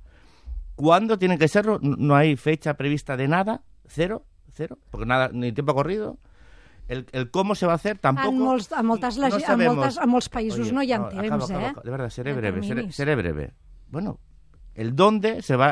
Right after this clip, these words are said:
Speaker 1: a ejercer eso tampoco lo sabemos y, y, y el para qué. Quiero decir, hombre, podemos convenir que estamos en una situación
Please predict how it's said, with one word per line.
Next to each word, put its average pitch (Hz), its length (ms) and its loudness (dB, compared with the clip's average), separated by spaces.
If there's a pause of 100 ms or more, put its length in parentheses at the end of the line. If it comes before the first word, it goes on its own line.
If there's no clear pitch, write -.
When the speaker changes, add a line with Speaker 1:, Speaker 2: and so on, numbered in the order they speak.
Speaker 1:
a 131 40 0
ejercer 131 420 0
eso 160 180 -4
tampoco 104 340 0
lo 170 100 2
sabemos 196 540 -2 (680)
y, - 180 -18
y, 135 180 -6
y 131 120 -4
el 127 100 0
para 123 300 6
qué. 185 260 -6 (480)
Quiero 135 180 -4
decir, 107 280 -4
hombre, 107 400 -2 (240)
podemos 123 480 -2
convenir 151 640 0
que 101 100 -8
estamos 117 380 -4
en 143 60 0
una 135 60 0
situación 131 540 2